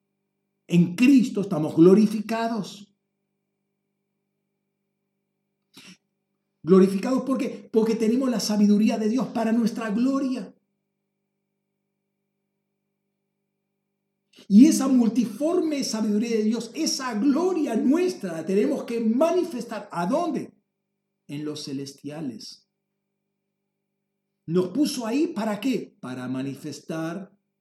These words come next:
en los celestiales. Uh, esto es terrible. Mirá, ahí pone dos palabras. Dice,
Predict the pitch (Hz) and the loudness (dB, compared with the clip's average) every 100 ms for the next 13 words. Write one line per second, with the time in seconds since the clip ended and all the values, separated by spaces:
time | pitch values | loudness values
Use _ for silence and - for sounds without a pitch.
0 | _ 123 120 131 - 165 160 160 - 185 | _ -10 -10 -10 -10 -10 -10 -10 -10 -8
1 | 220 190 - - _ _ _ _ _ _ | -8 -10 -12 -20 _ _ _ _ _ _
2 | _ _ _ _ _ _ _ - 359 339 | _ _ _ _ _ _ _ 2 6 6
3 | 226 226 220 214 156 127 113 104 _ _ | 4 0 -2 -2 -2 -4 -8 -12 _ _
4 | _ _ _ _ _ _ _ _ _ _ | _ _ _ _ _ _ _ _ _ _
5 | _ - 175 208 - - 190 254 254 269 | _ -2 0 0 -4 0 4 4 2 0
6 | 254 269 - 233 233 208 139 - - _ | 0 -2 -4 -2 0 -2 -4 -10 -16 _
7 | _ _ _ _ _ _ _ _ _ - | _ _ _ _ _ _ _ _ _ 0
8 | 175 214 202 185 208 214 | 2 2 2 0 0 -6